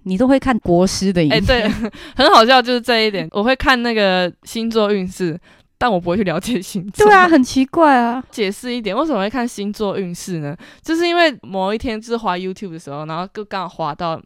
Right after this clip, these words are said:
Speaker 2: 每周运势这样，
Speaker 1: 嗯。
Speaker 2: 然后就看到我的巨蟹座运势，他就写说跟前任会有发生那个感情问题这样，
Speaker 1: 嗯。
Speaker 2: 然后我看一看，跟前任发生感情问题，好，然后我就看会有什么感情问题这样，就还真的那个礼拜，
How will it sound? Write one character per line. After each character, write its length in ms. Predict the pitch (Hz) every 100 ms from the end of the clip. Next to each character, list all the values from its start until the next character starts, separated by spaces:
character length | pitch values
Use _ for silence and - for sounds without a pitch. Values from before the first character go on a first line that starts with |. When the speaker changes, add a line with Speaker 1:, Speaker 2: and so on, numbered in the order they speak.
| -
Speaker 2:
每 200 | 185 170
周 260 | 196 190
运 160 | 190 175
势 220 | - 156
这 120 | -
样， 80 | - 208
Speaker 1:
嗯。 280 | 175 151 170
Speaker 2:
然 100 | 214
后 60 | 240
就 80 |
看 140 | 247 262
到 340 | 233 220 - _
我 160 | 180 180
的 80 |
巨 180 | 180 240
蟹 200 | 214 202
座 180 | 208 185
运 160 | 196 190
势， 160 | 196
他 140 | 190 190
就 100 | 196
写 220 | 170 156
说 280 | 180 160 151
跟 200 | 202 202
前 240 | - 180
任 220 | 180 185
会 160 | 208 180
有 100 | 147
发 220 | - 175
生 240 | 185 175 -
那 100 | 185
个 200 | 170 156
感 260 | - 160
情 220 | 170 165 165
问 180 | 170
题 160 | 170 -
这 80 | -
样， 80 | 196 160
Speaker 1:
嗯。 140 | 156 - _
Speaker 2:
然 100 | 226
后 80 | 220
我 100 | 196 -
看 180 | 240
一 40 | 202
看， 200 | 220 170 - - _ _ -
跟 160 | 240
前 140 | 254 196
任 120 | 220
发 100 | 202
生 100 | 208
感 160 | 185 170
情 140 | 170
问 140 | 185
题， 80 | 180
好， 160 | 175 160
然 60 | 185
后 100 | 214
我 80 |
就 80 | 180
看 140 | 185 196
会 80 |
有 80 | 190
什 80 | 180
么 80 | 160
感 180 | 143 165
情 140 | 143
问 120 | 170
题 80 | 170
这 80 | -
样， 80 | 143 - 247
就 140 | - 285
还 140 | 262
真 160 | 240 262
的 80 | 233
那 200 | 269 262
个 140 | 214
礼 180 | 175 147
拜， 300 | - 175